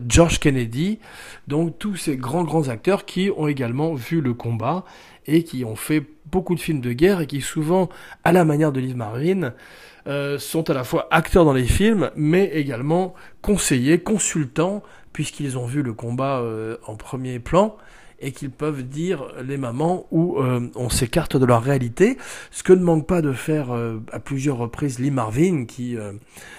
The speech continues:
dit, trouve également que le film se permet énormément de, de fantaisie, de licences artistiques,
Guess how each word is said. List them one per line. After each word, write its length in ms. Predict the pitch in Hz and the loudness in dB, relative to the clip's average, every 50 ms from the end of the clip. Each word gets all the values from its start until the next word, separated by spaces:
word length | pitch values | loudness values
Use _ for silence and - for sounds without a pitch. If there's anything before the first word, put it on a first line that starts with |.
| - - | -16 -12
dit, 240 | 120 117 120 139 131 | -8 -4 -4 -4 -4
trouve 280 | - - - 160 143 139 | -4 0 2 2 2 4
également 340 | 127 127 123 127 143 151 | 0 0 -2 -2 -2 -2
que 100 | 139 - | -4 -4
le 60 | 135 117 | -6 -8
film 260 | - - 156 147 131 | -6 -4 -6 -6 -4
se 120 | - - | -6 -8
permet 400 | 113 - 120 110 120 131 131 - - - | -8 -6 -6 -4 -4 -4 -6 -8 -8 -4
énormément 800 | - 180 185 180 175 165 156 143 135 131 131 131 139 139 139 135 | 0 2 4 4 4 4 2 0 0 -2 -2 -2 -2 -4 -4 -4
de, 160 | 123 113 113 | -4 -4 -4
de 140 | 110 113 107 | -6 -6 -6
fantaisie, 640 | - - 139 131 117 - 117 113 110 127 160 180 160 | -4 -4 -4 -4 -2 -2 -4 -2 -2 -2 -2 0 0
de 100 | 131 117 | 0 0
licences 640 | 113 131 143 131 - - 156 143 143 127 110 107 | 0 0 0 0 0 0 0 -2 -2 -4 -4 -6
artistiques, 640 | 120 - - - 101 - - - 185 208 190 - 135 | -8 -10 -12 -14 -14 -14 -8 -4 -4 -4 -4 -4 -8